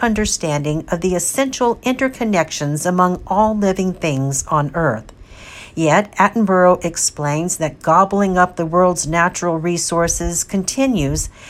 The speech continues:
in part because people have increasingly detached from the natural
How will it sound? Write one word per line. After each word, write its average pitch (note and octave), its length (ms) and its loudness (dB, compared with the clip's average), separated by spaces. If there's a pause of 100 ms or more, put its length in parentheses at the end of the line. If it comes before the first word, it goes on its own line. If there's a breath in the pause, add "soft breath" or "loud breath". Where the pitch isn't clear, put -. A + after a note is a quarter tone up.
(200 loud breath)
in G3+ 140 4
part G#3 440 4
because G3+ 360 0
people B3+ 420 0
have G#3+ 320 0
increasingly A#3 920 0
detached G3+ 840 0
from F3+ 180 0
the E3+ 120 -2
natural G3 640 0